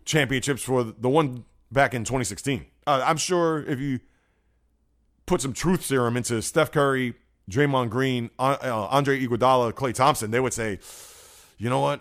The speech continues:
Uh, we'll trade this sweep this year for that one." Oh, they would, in a flash. Without question. But to think that this team now with Cousins in the mix,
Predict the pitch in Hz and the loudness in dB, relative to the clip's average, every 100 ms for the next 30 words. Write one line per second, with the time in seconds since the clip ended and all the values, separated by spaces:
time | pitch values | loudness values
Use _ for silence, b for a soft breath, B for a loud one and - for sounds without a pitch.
0 | - 113 113 110 117 135 139 131 - 147 | -6 -6 -4 -6 -6 -6 -6 -8 -6 -6
1 | 123 131 - 139 127 131 123 113 98 101 | -4 -4 -4 -4 -4 -6 -6 -6 -8 -6
2 | 104 87 73 156 120 131 165 - - 208 | -6 -6 -6 -4 -2 0 -2 -4 -8 -6
3 | 208 208 180 - _ _ - 269 269 143 | -2 -2 -4 -8 _ _ -2 4 4 4
4 | - - - _ _ _ _ _ _ _ | 0 -16 -20 _ _ _ _ _ _ _
5 | _ _ _ _ - 185 185 175 - - | _ _ _ _ -4 -2 2 2 0 -16
6 | _ _ _ _ _ _ _ _ _ _ | _ _ _ _ _ _ _ _ _ _
7 | _ _ _ _ _ - b b b b | _ _ _ _ _ -20 b b b b
8 | 147 143 139 240 208 156 139 131 _ _ | 0 0 0 0 0 -2 -4 -6 _ _
9 | _ _ _ _ _ - 139 185 - 180 | _ _ _ _ _ -4 0 0 2 0
10 | 165 156 135 113 165 156 131 110 101 101 | 2 2 2 2 2 2 0 -6 -8 -10
11 | 101 - | -12 -14